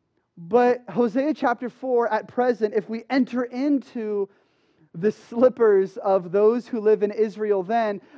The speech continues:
the story's not over yet. They're still living in rebellion.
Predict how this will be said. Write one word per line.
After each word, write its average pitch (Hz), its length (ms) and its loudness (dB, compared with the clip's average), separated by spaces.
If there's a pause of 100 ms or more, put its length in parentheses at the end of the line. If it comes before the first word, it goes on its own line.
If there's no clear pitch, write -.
the 233 100 0
story's 302 500 0
not 240 160 2
over 277 280 2
yet. 147 360 -4 (840)
They're 294 180 4
still 294 240 0
living 240 280 2
in 233 120 -4
rebellion. 254 640 2